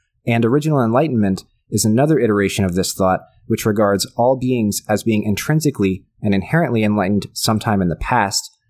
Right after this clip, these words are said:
and we've simply lost that due to our past karma causing us to fall prey to desire and delusion all over again.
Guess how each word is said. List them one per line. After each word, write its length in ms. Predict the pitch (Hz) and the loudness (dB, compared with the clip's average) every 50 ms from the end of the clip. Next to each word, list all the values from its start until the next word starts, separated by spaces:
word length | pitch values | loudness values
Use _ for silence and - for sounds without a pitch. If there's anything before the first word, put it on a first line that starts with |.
| _ _ _ | _ _ _
and 100 | - 113 | -2 0
we've 140 | 113 113 - | 0 0 0
simply 340 | - 135 127 120 120 104 | -2 -2 -2 0 0 0
lost 380 | 98 95 107 117 131 151 - - | 2 2 2 2 0 0 -2 -2
that 260 | 98 95 92 80 85 | 0 0 0 0 -2
due 180 | 90 104 104 98 | -2 -2 -2 -2
to 180 | - - 117 | 0 0 0
our 120 | 101 95 90 | 2 2 0
past 320 | - - 107 92 - - | 0 0 -2 -2 -2 -4
karma 380 | - - 120 120 123 127 127 - | -6 -4 -2 0 0 0 -2 -4
causing 380 | - - 107 101 95 107 101 | -2 -2 -2 -2 0 -2 -4
us 120 | 101 101 - | -4 -4 -4
to 100 | - 92 | -4 -6
fall 280 | - - 104 92 87 - | -2 0 -2 -2 -2 -4
prey 320 | - - 123 120 113 107 | -4 -2 0 0 0 0
to 240 | - - - 98 92 | -2 -2 0 0 0
desire 440 | 85 92 87 87 98 98 104 107 104 | 0 0 0 0 0 0 2 2 0
and 100 | 101 101 | 0 0
delusion 540 | 98 92 98 117 127 113 104 98 92 85 - - | 0 2 2 2 0 0 0 -2 -4 -4 -4 -2
all 220 | 101 98 92 98 | -2 0 2 0
over 220 | 104 113 95 85 80 | 0 0 0 -2 -4
again. 340 | 76 78 78 73 67 - | -4 -4 -6 -6 -8 -12